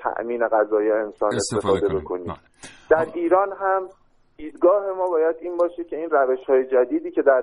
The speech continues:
Speaker 1: دنیا مورد استفاده قرار می‌گیره بهش توجه بکنیم،
Speaker 2: بله.
Speaker 1: اه،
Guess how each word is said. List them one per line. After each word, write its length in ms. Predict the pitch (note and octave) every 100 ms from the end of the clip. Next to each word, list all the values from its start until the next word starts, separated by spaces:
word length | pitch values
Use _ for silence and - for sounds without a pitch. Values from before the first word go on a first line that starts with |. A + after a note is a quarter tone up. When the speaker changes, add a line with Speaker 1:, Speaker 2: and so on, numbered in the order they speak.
| B2
Speaker 1:
دنیا 320 | A#2 A#2+ A#2
مورد 300 | A#2+ A#2 A#2+
استفاده 500 | A#2 - A#2+ A#2 A#2+
قرار 340 | A#2+ A#2 A#2+ A#2+
می‌گیره 580 | A#2+ A#2 A#2+ C#3 D#3+ - - - _ _ -
بهش 220 | B2+ D3 -
توجه 540 | C#3 C3 B2 B2 D#3+ F3+ F3+
بکنیم، 560 | F3 D#3 C#3 C3+ C#3 - _
Speaker 2:
بله. 320 | - - - B2
Speaker 1:
اه، 280 | B2 A#2